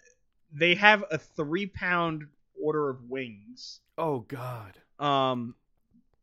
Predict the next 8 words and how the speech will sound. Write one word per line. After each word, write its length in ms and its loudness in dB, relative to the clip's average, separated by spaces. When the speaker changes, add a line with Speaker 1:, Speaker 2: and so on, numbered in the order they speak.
Speaker 1:
they're 120 -6
called 360 0
Dusted 360 -6
Wings, 640 -2
which, 480 -2
uh, 480 4
it 140 2
has, 540 2